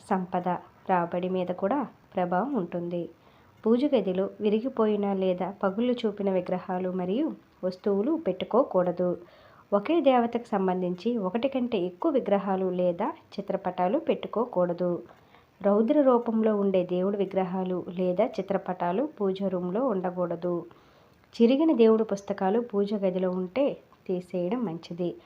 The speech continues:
ఇలాంటివి ప్రవహించే నీటిలో వదిలేయడం మంచిది.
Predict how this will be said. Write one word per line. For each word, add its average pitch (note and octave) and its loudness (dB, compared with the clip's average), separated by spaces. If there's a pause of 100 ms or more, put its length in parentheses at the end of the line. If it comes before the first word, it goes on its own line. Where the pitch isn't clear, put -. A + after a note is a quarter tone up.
(320)
ఇలాంటివి A#3+ 4 (140)
ప్రవహించే G3 -2
నీటిలో F#3+ -2
వదిలేయడం F#3 -2
మంచిది. F3 -4